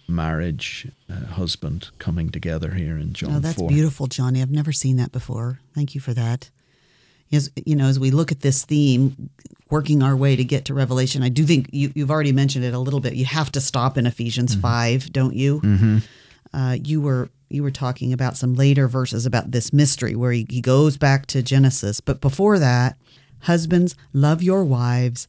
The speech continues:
Speaker 2: as Christ loved the church and gave himself up for her,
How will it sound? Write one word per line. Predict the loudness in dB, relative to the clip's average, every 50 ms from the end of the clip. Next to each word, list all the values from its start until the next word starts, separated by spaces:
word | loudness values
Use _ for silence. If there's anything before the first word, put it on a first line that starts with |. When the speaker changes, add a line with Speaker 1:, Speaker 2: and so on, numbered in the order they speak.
| _ _ _
Speaker 2:
as | -2 0 0 -2
Christ | -4 -6 -2 0 2 2 0 -2 -4 -4 0
loved | 2 2 4 2 2
the | 0 0
church | -2 -2 -2 -2 0 0 0 0 2
and | 4 4 4 4
gave | 4 4 4 4 4 2 2
himself | 2 4 4 4 2 2 0 0 0 0 0 -2 -2 -2
up | 0 0 0 -2 _ -4
for | -2 -2 0 -2
her, | -4 -4 -4 -4 -4 -4 -4 -4 -6 -6 -6